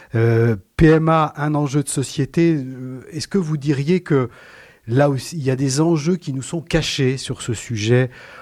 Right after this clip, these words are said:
Aude Mirkovitch ? Est-ce qu'on nous, on nous dit tout sur le sujet ? Est-ce que c'est uniquement un problème de savoir si on, on est égaux ou pas devant le droit à l'enfant, euh, les désirs d'enfant ? Il y a autre chose derrière, il y a d'autres enjeux ?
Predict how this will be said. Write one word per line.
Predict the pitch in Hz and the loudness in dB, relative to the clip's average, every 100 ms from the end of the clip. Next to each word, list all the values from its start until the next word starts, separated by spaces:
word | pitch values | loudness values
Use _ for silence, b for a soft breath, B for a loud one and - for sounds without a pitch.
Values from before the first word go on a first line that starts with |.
| B | B
Aude | 113 | 0
Mirkovitch ? | 107 110 - 110 104 - 156 | 2 -2 0 -4 -2 -8 -10
Est-ce | 135 | -8
qu'on | - 185 | -2 2
nous, | 175 143 147 190 | 2 0 -8 -2
on | 147 | 2
nous | 185 | 2
dit | 165 147 | 2 -2
tout | - 143 131 - _ | -8 -8 -8 -12 _
sur | - 123 | -2 2
le | 120 | 2
sujet ? | - 110 101 117 | 0 -6 2 2
Est-ce | - | 2
que | |
c'est | 165 151 | 0 2
uniquement | 147 160 156 165 151 147 | 2 -2 0 2 4 2
un | |
problème | 127 135 127 139 147 156 | -2 -6 -2 -2 -2 -2
de | 123 127 | -2 -4
savoir | 113 - 107 135 139 - | -2 -4 2 2 2 -2
si | - 123 123 B B B B - | -10 -4 -4 B B B B -2
on, | 120 120 110 B B | 0 0 -4 B B
on | 123 127 | 0 4
est | |
égaux | 131 131 139 139 | 4 2 0 0
ou | 139 | 0
pas | - 139 139 | 0 -2 0
devant | 135 120 135 143 135 | -4 -6 -8 -6 -6
le | 117 | -8
droit | 113 131 | -4 -4
à | 127 | -4
l'enfant, | 127 - 139 131 139 139 123 | -6 -10 -10 -8 -8 -6 -4
euh, | 113 113 | -4 -2
les | 113 | -2
désirs | 113 127 135 117 | -2 0 0 0
d'enfant ? | 127 117 - 127 139 b - | -4 -4 -8 -8 -10 b -6
Il | 123 | -2
y | |
a | 175 285 | -2 0
autre | 226 | -2
chose | - 185 220 | 2 2 4
derrière, | 170 147 147 175 | 2 2 0 0
il | |
y | 139 | -4
a | |
d'autres | 127 135 180 - 139 | -4 -2 -2 -4 -6
enjeux ? | 139 123 127 170 | -4 -4 -4 -6